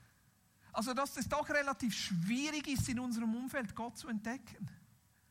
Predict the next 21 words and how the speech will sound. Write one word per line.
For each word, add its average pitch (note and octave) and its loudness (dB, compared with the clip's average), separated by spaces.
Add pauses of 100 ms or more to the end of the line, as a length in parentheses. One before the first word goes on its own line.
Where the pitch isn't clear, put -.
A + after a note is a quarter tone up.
(1500)
Und A3+ 0
ich C4+ -2
glaube, C4 6
dass A#3 2
das C4+ 4
die - -4
Aufgabe B3 2
von A3 0
uns C4 0
als G#3+ -2
Kirche A#3+ 0
ist. F3+ -2
Nicht C#4+ 0
nur, A#3+ 2 (520)
aber F#3+ 0
doch A3+ -2
als A#3+ -2
Priorität, G3+ 0
Menschen G3 2
zu G#3+ -4
helfen, E3+ 0